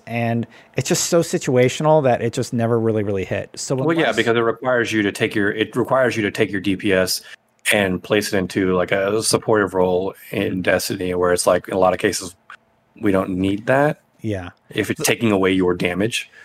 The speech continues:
Speaker 1: I, I think philosophically they might be in a little bit of a weird situation because what they've decided to do is make weapons less powerful, but they haven't changed the meta of what weapons are supposed to do enough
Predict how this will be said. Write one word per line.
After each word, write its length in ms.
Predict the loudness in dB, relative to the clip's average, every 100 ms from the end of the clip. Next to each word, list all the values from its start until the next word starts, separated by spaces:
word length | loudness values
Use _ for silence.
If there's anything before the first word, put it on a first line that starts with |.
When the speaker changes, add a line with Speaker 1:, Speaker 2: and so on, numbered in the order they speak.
| -20 _ _ -4
Speaker 1:
I, 120 | -4 -2 -2
I 80 | -2
think 280 | 0 -4
philosophically 800 | -4 -2 -2 0 0 0 -2 -2
they 140 | -2 -2
might 320 | -2 -4 -4
be 260 | -4 -2 -2
in 160 | -4
a 60 | -4
little 280 | -2 -2 -2
bit 100 | -2
of 80 | -4
a 40 |
weird 320 | -4 -4 -4
situation 560 | -6 -8 -4 -4 -4 -8
because 240 | -6 -4 -2
what 100 | -2
they've 140 | -4
decided 460 | -4 0 2 2 -2
to 60 |
do 240 | 0 2 2
is 300 | 0 -4 -2
make 320 | 0 2 0
weapons 640 | -2 2 2 2 -2 -2 0
less 420 | 0 0 -2 -8 -12
powerful, 880 | 0 4 4 2 -2 -6 -6 -10 -12 _ -20 -20 _ _ -6
but 140 | 0
they 100 | 2
haven't 460 | 4 2 2 -2 -6
changed 800 | -12 -10 -6 -4 -2 -2 -4 -4
the 100 | -4
meta 320 | 0 2 2
of 220 | 2 2
what 180 | 0 2
weapons 380 | 2 0 -2 -6
are 80 | -6
supposed 540 | -6 -2 -2 -2 -4
to 80 | -6
do 320 | 0 2 4
enough 520 | 4 2 -2 -6 -10